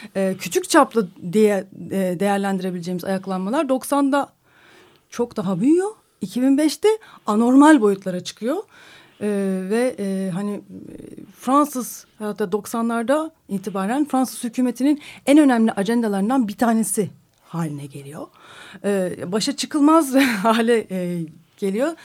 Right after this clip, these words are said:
Sarkozy hükümeti tarafından terörist, <laughs> terörizme varan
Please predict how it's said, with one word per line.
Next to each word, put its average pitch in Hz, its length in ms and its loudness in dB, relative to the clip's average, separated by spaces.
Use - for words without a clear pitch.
Sarkozy 240 400 -4
hükümeti 208 400 -6
tarafından 226 600 -2
terörist, 240 800 -2
<laughs> 220 420 0
terörizme 220 760 2
varan 214 360 -2